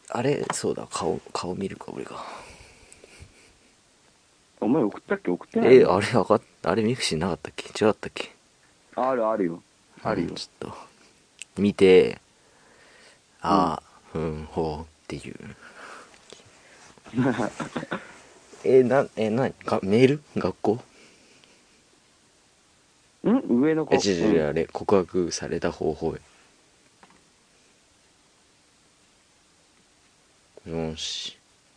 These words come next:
Speaker 1: 直接？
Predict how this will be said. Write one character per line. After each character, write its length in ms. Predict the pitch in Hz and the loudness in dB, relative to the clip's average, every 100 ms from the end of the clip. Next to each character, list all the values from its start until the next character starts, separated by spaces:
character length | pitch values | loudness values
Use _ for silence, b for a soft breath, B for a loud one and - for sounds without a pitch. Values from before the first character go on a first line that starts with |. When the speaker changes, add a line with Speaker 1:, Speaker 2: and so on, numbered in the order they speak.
| _ _ _ _ _ _ _ _ _ _ _ _ _ - - _ _ _ _ _ _ _ _ - | _ _ _ _ _ _ _ _ _ _ _ _ _ -20 -20 _ _ _ _ _ _ _ _ -8
Speaker 1:
直 120 | 104 - | -6 -2
接？ 320 | 123 117 | 0 2